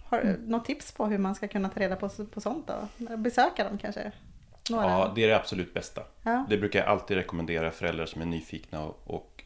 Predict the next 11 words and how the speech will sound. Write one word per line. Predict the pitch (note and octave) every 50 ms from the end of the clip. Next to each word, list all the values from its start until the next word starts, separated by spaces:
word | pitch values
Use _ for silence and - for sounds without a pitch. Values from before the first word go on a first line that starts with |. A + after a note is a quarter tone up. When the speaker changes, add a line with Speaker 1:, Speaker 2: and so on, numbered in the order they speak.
| - -
Speaker 3:
undrar. | A2 G2+ F#2+ E2+ E2 F#2+ G2+ F#2 F2 - - - -
Det | - G2 F#2
är |
faktiskt | F2 - E2 - F2+
att | E2 -
komma | - F2 D#2+ D2+
på | - - -
ett | D2+ -
besök. | - E2 - - B1 - - - - - - - - A3
Speaker 1:
Mm. | A3 A3+ A#3+ B3 - - - - - - - - -
Speaker 3:
Eh, | - F#2+ F2 E2 D#2 D#2+ D#2+ D#2+ D#2 D#2+ D#2+ E2